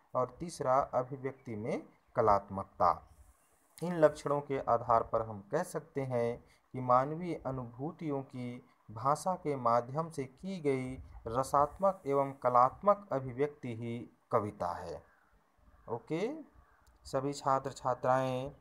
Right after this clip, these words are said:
आज के इस टॉपिक को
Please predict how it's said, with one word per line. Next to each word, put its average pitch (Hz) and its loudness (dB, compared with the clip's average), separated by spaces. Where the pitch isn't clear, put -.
आज 127 6
के 135 -4
इस 135 -8
टॉपिक 123 4
को 131 -2